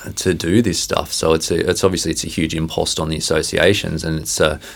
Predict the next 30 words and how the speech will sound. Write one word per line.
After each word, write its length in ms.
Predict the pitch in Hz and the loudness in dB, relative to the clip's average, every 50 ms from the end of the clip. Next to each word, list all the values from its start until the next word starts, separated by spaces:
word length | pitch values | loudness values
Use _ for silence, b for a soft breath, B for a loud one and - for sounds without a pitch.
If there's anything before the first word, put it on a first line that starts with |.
| B B | B B
seems 280 | B - 98 92 87 80 | B 2 2 2 4 4
like 120 | 80 76 - | 2 2 2
for 120 | - 85 | 2 2
the 60 | 85 | 2
last, 360 | 82 82 78 78 78 - - - | 4 6 6 4 4 2 0 -2
uh, 220 | 87 85 - 80 | -2 -2 -2 -4
certainly 340 | - - 90 85 80 80 80 | -2 0 2 2 2 2 0
the 100 | 82 80 | 0 -2
time 260 | - - 82 80 78 | -2 -2 -2 -2 0
that 100 | 76 76 | 0 -2
I've 160 | 82 87 92 92 | -2 -2 0 0
been 180 | 95 92 90 | 2 2 2
involved, 520 | 87 85 80 82 78 78 80 80 - - B B B B B B B | 2 2 2 4 4 4 4 2 0 -6 B B B B B B B
you, 480 | 82 85 85 87 87 87 85 85 - - | 0 2 4 4 6 4 4 2 0 0
um, 400 | 82 82 78 76 76 78 78 78 B B B B B | 0 0 0 0 -2 -4 -6 -8 B B B B B
the 80 | 87 85 | 2 4
whole 180 | 95 87 85 | 6 6 4
team 300 | 82 - - 87 87 85 | 4 2 2 2 2 2
at 80 | 87 82 | 2 2
the 80 | 87 87 | 4 4
A 120 | 82 82 | 6 6
F 180 | 80 80 - 82 | 6 4 4 2
A, 260 | 78 78 80 82 82 | 4 6 6 4 4
Brad 300 | 80 90 87 87 82 - | 6 6 6 6 6 4
Fox 340 | - 87 82 80 - - - | 4 4 4 4 2 -2 -4
before 380 | 87 85 - - 85 82 82 | -4 -2 0 4 4 4 6
you, 320 | 82 82 82 80 80 78 B B B B B B B | 6 4 6 4 4 2 B B B B B B B
uh, 320 | 82 82 78 78 76 76 | -2 0 0 0 0 -2
Phil 420 | 76 - - 92 87 87 85 85 80 | -2 2 6 6 8 8 8 6 4
and, 320 | 80 78 78 78 80 - | 4 2 0 -2 -4 -6